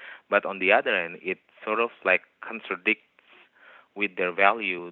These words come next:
that promoting the nationalism into the Indonesian citizens. While this type of criminalizations, without any doubt, has their support from the Islamic and conservative groups,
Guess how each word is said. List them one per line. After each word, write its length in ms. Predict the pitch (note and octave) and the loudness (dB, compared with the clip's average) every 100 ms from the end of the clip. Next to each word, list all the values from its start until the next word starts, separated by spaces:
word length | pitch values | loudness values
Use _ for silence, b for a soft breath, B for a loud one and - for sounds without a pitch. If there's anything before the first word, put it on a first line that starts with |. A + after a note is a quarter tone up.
| E2+ | -4
that 260 | F#2 F#2 - | 0 0 -2
promoting 560 | F2+ F2 F#2 - F2+ | -10 -8 -8 -8 -10
the 80 | E2+ | -8
nationalism 840 | E2+ G2 - F#2+ E2+ E2+ - E2+ E2 | 0 0 0 -8 -6 -8 -8 -10 -10
into 380 | E2 D#2+ F2 E2 | -16 -14 -14 -12
the 140 | E2 | -14
Indonesian 440 | D#2+ E2 E2 - D#2+ | -12 -12 -12 -16 -6
citizens. 480 | C3 A2+ E2+ E2+ D#2+ _ B B B B | -6 -6 -12 -14 -16 _ B B B B
While 380 | G#2 A2+ A#2 A#2+ | 2 6 6 4
this 140 | A#2 A#2+ - | -4 -8 -2
type 160 | C3 C#3+ | 0 0
of 100 | B2+ | -4
criminalizations, 720 | G#2+ G2+ F#2 F#2+ F#2 F2+ F2 F2 - | -6 -4 0 2 2 -4 -8 -14 -12
without 560 | F2 F#2 E2+ G#2 G#2+ - | -2 -2 2 4 4 2
any 300 | F#2 F#2+ F2 E2 | -2 -2 -4 -2
doubt, 260 | F2 E2+ - - - | 2 2 -2 -12 0
has 160 | G2 F#2+ - | 4 4 0
their 140 | F#2+ F2 | -8 -8
support 380 | E2+ - G2+ G2 | -12 -2 -2 -2
from 200 | F#2 E2+ | -4 -6
the 100 | E2+ | -8
Islamic 540 | F2 - F#2 F#2+ F#2 - | -10 -8 -8 -6 -6 -6
and 220 | F2 F2+ | -14 -10
conservative 640 | F2+ E2+ A#2 A2+ G#2+ F#2 - - | -12 -4 -4 -2 -2 -2 -6 -12
groups, 360 | F2+ G#2+ F#2+ | -6 -4 -4